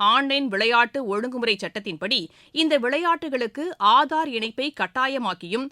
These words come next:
நேர கட்டுப்பாடு விதித்தும் தமிழக அரசு புதிய விதிமுறைகளை வெளியிட்டது. இதை எதிர்த்து தொடரப்பட்ட வழக்கை விசாரித்த நீதிபதிகள் திரு எஸ் எம் சுப்பிரமணியம், திரு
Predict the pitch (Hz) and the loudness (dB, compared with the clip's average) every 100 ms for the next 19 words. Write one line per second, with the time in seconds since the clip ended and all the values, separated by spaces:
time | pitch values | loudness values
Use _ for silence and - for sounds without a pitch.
0 | - - 233 294 392 381 247 294 285 254 | -14 -4 4 4 4 -4 -6 -6 0 0
1 | 240 196 190 185 269 320 214 202 254 240 | 2 -2 -6 -6 -6 -4 -2 0 0 0
2 | 180 170 311 330 247 285 294 190 202 196 | -2 -4 -10 -8 -6 -4 -4 -4 -6 -6
3 | 175 208 240 160 156 220 254 233 - _ | -4 -4 -4 -6 -2 2 4 2 -2 _
4 | _ - 311 302 269 277 339 381 277 247 | _ -2 2 4 4 0 -4 -4 -4 -2
5 | 285 262 240 190 185 247 277 196 208 202 | -2 -4 -4 -2 -2 -2 -6 -6 -2 -2
6 | 190 185 311 233 240 247 233 226 240 214 | -2 -2 -4 -4 -4 -4 -4 -4 -4 -4
7 | 185 180 233 226 190 196 190 214 285 247 | -4 -6 -8 -8 -6 -6 -4 -4 -4 -6